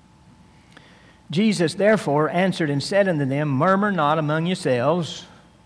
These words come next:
No man can come to me except the Father which hath sent me draw him, and I will raise him up at the last day." Three times in this sermon, Jesus is gonna say something about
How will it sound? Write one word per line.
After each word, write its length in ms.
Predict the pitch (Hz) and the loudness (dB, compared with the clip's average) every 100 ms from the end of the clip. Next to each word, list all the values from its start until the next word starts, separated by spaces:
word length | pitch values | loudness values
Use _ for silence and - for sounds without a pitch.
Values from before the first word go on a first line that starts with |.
| _ _ | _ _
No 180 | 139 180 | -2 0
man 300 | 190 151 151 | 2 2 0
can 220 | 143 151 | -2 -4
come 280 | 123 151 165 | -2 -2 -2
to 60 | 165 | -4
me 220 | 135 131 | -4 -4
except 400 | 143 - 151 - | -6 -6 -6 -6
the 80 | 131 | -8
Father 460 | - 180 143 131 139 | 0 2 2 0 -4
which 240 | 139 - | -6 -6
hath 240 | 139 127 | -6 -6
sent 400 | - - 214 - | -8 -6 -6 -6
me 240 | 131 135 160 | -6 -4 -4
draw 420 | 165 226 220 190 | -2 0 2 2
him, 440 | 143 127 101 101 - - - - - | 0 -4 -6 -10 -16 -20 -20 -20 -14
and 120 | 110 | -6
I 160 | 123 135 | -4 -2
will 180 | 127 | -4
raise 340 | 120 127 131 113 | -6 -6 -6 -6
him 200 | 139 127 | -8 -8
up 340 | 110 113 113 - - - - - | -10 -10 -12 -20 -20 -20 -20 -18
at 160 | 117 113 | -14 -12
the 100 | 113 | -8
last 460 | 117 117 110 - - - - | -6 -6 -8 -12 -18 -20 -14
day." 580 | 127 110 113 123 139 123 - _ - - - - | -12 -10 -12 -18 -20 -20 -20 _ -20 -20 -20 -6
Three 240 | 233 262 | 0 2
times 440 | 233 233 175 151 | 4 4 4 2
in 120 | 151 151 | -2 -2
this 340 | 147 135 - - - | -2 -4 -8 -20 -18
sermon, 520 | - 165 139 160 156 | -4 0 0 0 -2
Jesus 480 | 131 190 147 143 151 | 0 0 -2 -4 -6
is 100 | 127 | -6
gonna 240 | 151 143 | -4 -4
say 280 | 131 175 160 | -4 -4 -4
something 360 | 151 160 147 139 | -2 -4 -2 -4
about 400 | 123 135 135 | -4 -2 -4